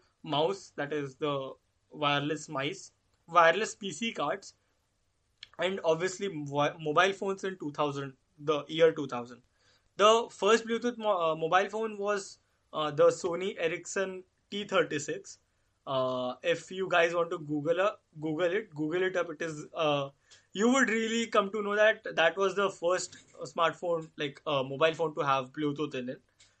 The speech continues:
The, uh, now, but later on, it, uh, in two thousand one, uh, the revised version of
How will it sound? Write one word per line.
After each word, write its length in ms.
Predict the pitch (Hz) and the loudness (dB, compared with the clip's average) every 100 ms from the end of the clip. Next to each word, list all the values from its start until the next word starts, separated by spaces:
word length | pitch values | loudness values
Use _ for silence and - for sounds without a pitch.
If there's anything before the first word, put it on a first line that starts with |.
| _ _ | _ _
The, 360 | 151 180 185 190 160 | 2 4 4 2 -2
uh, 300 | 156 147 139 | -4 -4 0
now, 360 | 165 190 202 - - | 2 2 2 -6 -4
but 240 | 160 185 170 | 0 0 0
later 360 | 165 165 202 | -2 0 2
on, 160 | 214 208 | 2 2
it, 160 | 170 185 | -6 -4
uh, 200 | 156 139 | -4 -4
in 120 | 165 165 | -6 -6
two 140 | 185 | -2
thousand 340 | 196 185 208 | 2 2 0
one, 240 | 175 180 247 _ _ _ _ | -2 -4 -4 _ _ _ _
uh, 340 | 139 131 131 - | -4 -2 -4 -8
the 180 | 160 170 | 4 4
revised 380 | 165 160 202 202 | 6 6 6 6
version 320 | 214 196 214 | 0 -2 -2
of 160 | 214 | -4